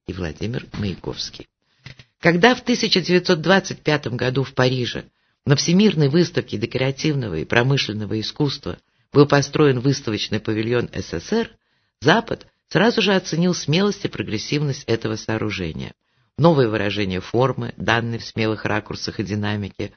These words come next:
мгновенно получило в кругах специалистов значение образного выражения новизны эпохи. Вспоминая о парижской выставке, Илья Эренбург говорил, что французы впервые связали Октябрьскую революцию с новыми позициями в искусстве.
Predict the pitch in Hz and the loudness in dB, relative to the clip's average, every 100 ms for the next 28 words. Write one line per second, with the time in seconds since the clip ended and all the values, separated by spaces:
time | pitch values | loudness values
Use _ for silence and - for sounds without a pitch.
0 | - - - 104 110 147 170 143 - 107 | -16 -12 -2 2 4 4 2 0 -2 -2
1 | 110 131 113 - 98 104 104 - - 90 | 0 0 0 -2 -4 -2 -4 -8 -6 -2
2 | 85 127 185 - - _ _ _ - 104 | -2 -2 -4 -6 -10 _ _ _ -2 0
3 | - 113 101 - 120 147 147 - 110 92 | 2 2 0 0 2 2 2 -2 -4 -4
4 | 92 85 87 107 107 98 82 - - 98 | -4 -4 -2 -2 -2 -4 -6 -6 -4 -6
5 | - - - 64 - - _ - _ _ | -6 -8 -6 -8 -10 -20 _ -20 _ _
6 | - - 117 127 170 180 117 113 143 143 | -14 -2 0 2 4 2 0 -2 -4 -4
7 | - 120 156 233 - 107 - - - 123 | -2 -2 -2 -4 -6 -8 -8 -12 -4 -4
8 | 123 135 120 120 113 196 - - - - | -2 -2 -2 -4 -4 -6 -6 -10 -20 -20
9 | 143 - 147 160 151 101 - 104 - 110 | -16 0 6 6 4 0 -2 -4 0 0
10 | 110 - 208 190 - - _ _ - 143 | 0 -4 -2 -4 -6 -10 _ _ 2 6
11 | 139 165 226 175 - 113 147 143 117 - | 6 4 2 2 0 0 2 0 -2 -2
12 | - 117 95 - 107 101 107 120 185 - | 0 0 -2 -6 -4 -4 -4 -4 -6 -6
13 | - 85 _ _ - - 120 151 185 180 | -6 -6 _ _ -10 -2 2 2 2 0
14 | - 90 87 95 - 110 107 101 - - | -2 -2 -2 -6 -6 -6 -4 -6 -8 -12
15 | - - - | -14 -14 -16